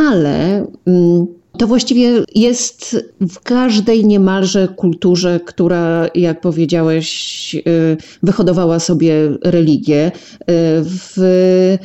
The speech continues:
u Azteków, y, była bogini Tlazolteotl,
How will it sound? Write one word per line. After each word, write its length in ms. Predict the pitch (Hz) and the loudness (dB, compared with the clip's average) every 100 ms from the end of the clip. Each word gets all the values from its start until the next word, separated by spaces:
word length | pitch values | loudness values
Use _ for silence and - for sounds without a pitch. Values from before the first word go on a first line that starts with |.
| - - | -6 0
u 140 | 285 | 0
Azteków, 800 | 277 - 311 190 151 - - - 190 180 | 2 0 0 0 -2 -4 -14 -8 -2 0
y, 20 | 170 | 2
była 520 | 175 180 175 165 - | 2 2 2 0 -2
bogini 1000 | 165 180 156 143 135 139 147 170 - 165 | -2 0 2 2 2 2 2 0 -4 -6
Tlazolteotl, 1000 | - 180 170 165 160 180 143 151 - 226 | -4 -2 0 -2 -2 0 -2 -2 2 2